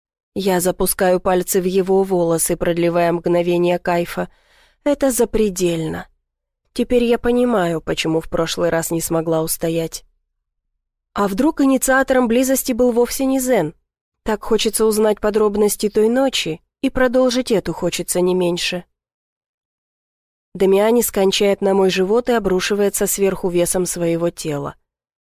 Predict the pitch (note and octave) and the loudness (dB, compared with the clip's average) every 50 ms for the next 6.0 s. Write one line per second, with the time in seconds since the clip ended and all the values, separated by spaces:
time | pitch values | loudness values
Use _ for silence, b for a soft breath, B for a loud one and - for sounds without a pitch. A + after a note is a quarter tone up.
0 | _ _ - F3+ - - F#3+ F3+ F3+ - F3 E3+ F#3 F3+ F3 F3 F3 E3 - - | _ _ -6 -4 0 2 2 2 2 2 0 0 2 2 2 2 2 0 -2 -2
1 | F3+ F3 F3 E3+ E3 F#3 A3+ A#3+ - - A3 - - - - F#3+ - - F#3 F3+ | 0 0 0 0 0 0 -2 -2 -2 -4 -6 -6 -8 -6 -6 -6 -4 -2 -4 -4
2 | - - C4 C4+ C4+ C4+ - A3 A3+ A3+ - A#3+ A3+ A3+ A3+ A3 A3 G#3+ G3+ G3 | -2 0 0 0 0 -2 -2 -4 -4 -4 -2 -2 0 0 0 0 -2 -2 -2 -2
3 | G#3+ G3+ - A3 G#3+ G#3 G#3+ G#3+ G#3 G3 - - F#3+ F#3 F3 - F3+ F#3 F#3+ F#3+ | -4 -4 -2 -2 -2 0 0 0 -2 -4 -4 -6 -6 -6 -6 -4 -2 -2 0 -2
4 | F#3+ - G#3+ G3+ G#3 G#3+ - - - F3+ D#3 - - - - - D3 - _ _ | -2 -2 -4 -4 -4 -4 -6 -8 -8 -8 -8 -8 -10 -10 -10 -10 -10 -12 _ _
5 | _ _ _ _ _ _ _ _ _ _ _ - C#4 - - F3 D3+ - - - | _ _ _ _ _ _ _ _ _ _ _ -6 -6 -4 -4 -6 -6 -6 -10 -18